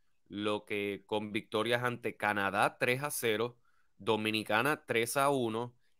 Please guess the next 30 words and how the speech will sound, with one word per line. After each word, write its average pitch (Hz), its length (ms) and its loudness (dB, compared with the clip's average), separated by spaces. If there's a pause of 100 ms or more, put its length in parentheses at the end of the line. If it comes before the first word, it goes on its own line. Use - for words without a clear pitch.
y 120 200 2
Honduras 127 800 2 (140)
tres 120 400 -2
a 104 160 -4
cero. 98 480 -4 (2250)
El 135 140 2
sistema 147 400 2
de 160 80 2
competencia, 175 560 0
yo 107 120 -2
creo 117 140 0
que 131 80 0
lo 135 60 2
hemos 135 180 -2
hablado 131 540 2
un 123 100 -4
poquito, 120 800 -4 (920)
lo 110 120 0
hemos 123 280 -2
visto 131 420 0
antes 120 400 -2
y 104 60 -4
lo 101 80 0
hemos 107 180 -4
explicado, 127 540 -2
pero 98 340 -6
para 95 240 -6
que 92 80 -12
ustedes 95 320 -4
entiendan, 113 480 -6